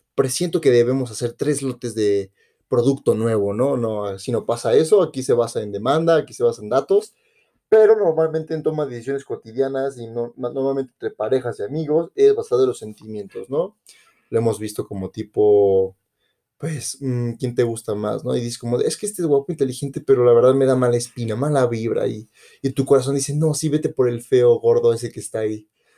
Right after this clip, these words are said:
Entonces, este, <laughs> la verdad es que sí, hasta personalmente yo también puedo decir que muchas veces he tomado,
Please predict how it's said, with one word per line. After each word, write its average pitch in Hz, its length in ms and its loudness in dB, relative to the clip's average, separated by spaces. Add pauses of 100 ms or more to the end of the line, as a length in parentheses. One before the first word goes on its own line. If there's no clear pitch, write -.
(180)
Entonces, 113 540 -6
este, 95 600 -4 (100)
<laughs> - 520 -10 (540)
la 113 140 4
verdad 113 220 8
es - 120 2
que 110 100 -2
sí, 120 340 0
hasta - 280 -2
personalmente 107 540 -4
yo 107 100 -6
también 104 320 -6
puedo 104 160 0
decir - 240 -8
que 98 340 0 (180)
muchas 113 600 -6
veces 107 280 -4
he 104 80 -2
tomado, 101 640 -2